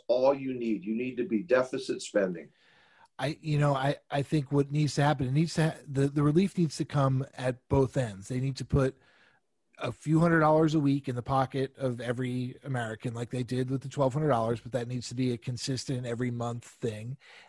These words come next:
Speaker 2: And also, uh, from the other end, it needs to be, there needs to be blanket mortgage payment suspensions for ninety days. No one has to pay mortgage or rent for ninety days. And if you start there,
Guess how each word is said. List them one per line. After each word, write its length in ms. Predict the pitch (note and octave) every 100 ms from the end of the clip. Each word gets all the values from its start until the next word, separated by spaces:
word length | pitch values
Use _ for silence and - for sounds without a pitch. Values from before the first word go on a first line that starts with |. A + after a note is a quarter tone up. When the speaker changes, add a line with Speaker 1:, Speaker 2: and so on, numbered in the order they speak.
| -
Speaker 2:
And 180 | D3+ C3+
also, 480 | F3+ - G3 D#3+ - _ _ -
uh, 60 | -
from 200 | - D#3
the 120 | D3
other 200 | E3 A3+
end, 140 | D#3+ D3
it 120 | C#3+
needs 260 | D3+ D#3 -
to 100 | D3+
be, 440 | D#3 D3 C#3+ E3
there 120 | D3+ D3
needs 260 | D#3+ D3+
to 80 | -
be 440 | D3+ C#3+ C#3 C3+ - _ _ _ _
blanket 600 | C#3 D#3 F#3 - G3 F#3 _
mortgage 580 | D3+ D3 F3+ E3+ D#3+ -
payment 500 | D#3+ E3 D3 C3+ -
suspensions 800 | - C3 C#3+ C3+ - B2+ A#2 G#2
for 160 | B2
ninety 360 | B2 A#2+ A#2 A2+
days. 360 | G#2 F2 - - _ _ C3+
No 140 | D3
one 140 | E3+
has 200 | E3 D#3+ -
to 80 |
pay 200 | D#3+ C#3+
mortgage 540 | C3 C#3 E3+ E3 E3+ C#3+
or 200 | C#3+ C3+
rent 300 | C3+ C3+ -
for 120 | C3+
ninety 320 | B2+ B2+ B2+
days. 320 | A#2+ F#2 -
And 100 | A2+
if 100 | B2+
you 100 | C3+
start 460 | B2+ - D3+ G#3+ -
there, 380 | G#3 G3+ A#2+